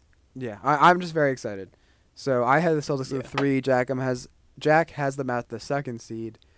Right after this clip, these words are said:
Speaker 1: Uh, who's your four?
Speaker 2: My three was the Pacers.
Speaker 1: Yeah, I know.
Speaker 2: Not much on there. I think Oladipo's gonna, um, just come back and go on a tear, kinda like he did.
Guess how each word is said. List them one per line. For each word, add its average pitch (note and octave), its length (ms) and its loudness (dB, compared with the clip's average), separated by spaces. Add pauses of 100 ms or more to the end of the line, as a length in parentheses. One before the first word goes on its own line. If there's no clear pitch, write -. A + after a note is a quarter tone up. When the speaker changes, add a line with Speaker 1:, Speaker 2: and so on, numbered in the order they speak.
(360)
Speaker 1:
Uh, B2+ 180 -6
who's C#3+ 240 -2
your C#3 100 -4
four? D3 380 -4 (920)
Speaker 2:
My B2 140 0
three E3 320 2
was C#3+ 160 0
the G#2 80 -6
Pacers. A#2 720 -8
Speaker 1:
Yeah, C#3+ 200 6
I C#3 60 6
know. A#2 300 -6 (200)
Speaker 2:
Not C3 200 -2
much B2 200 -2
on A2 160 -8
there. G#2+ 160 -6
I G#2+ 60 -6
think A2 180 -10
Oladipo's A2 520 -8
gonna, G#2+ 340 -12 (720)
um, G2+ 460 -6 (840)
just A#2 200 -18
come G#2+ 240 -10
back G#2 340 -6 (160)
and G#2+ 180 -16
go G#2+ 120 -6
on G#2+ 100 -8
a G2+ 60 -12
tear, G#2 380 -8
kinda G#2 200 -10
like G#2 160 -12
he G#2 60 -16
did. G2+ 400 -10